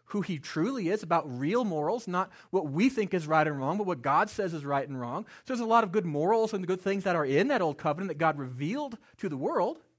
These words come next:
But the covenant that God made in the Old Testament was between him and the Israeli people, right? The Jewish people, a racial group.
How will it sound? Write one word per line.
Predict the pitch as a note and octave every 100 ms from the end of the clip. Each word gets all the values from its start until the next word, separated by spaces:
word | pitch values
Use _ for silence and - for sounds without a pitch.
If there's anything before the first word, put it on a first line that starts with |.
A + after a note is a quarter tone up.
| _ _ _ _ -
But | A#3
the | A3+
covenant | - D#4 E4+ D4 G3+ F3+
that | F3
God | G3+ F#3+
made | G3 D#4+
in |
the | A3 E3
Old | D#3+
Testament | - C#3 G#3 A3
was | E3+ F3+
between | G#3 - D#3 E3 G#3+ - -
him | - D#3
and | F#3+
the | D#3+
Israeli | D3 C#3+ F#3+
people, | E4 F4 E3 - _ _ _ -
right? | D#3+ C#4+
The | C4+
Jewish | E3+ C#3+ D#3+ G#3+
people, | D4+ D#4+ F#3 C3 -
a | F#3
racial | C#3+ D3+ - B3+
group. | C4 F4 -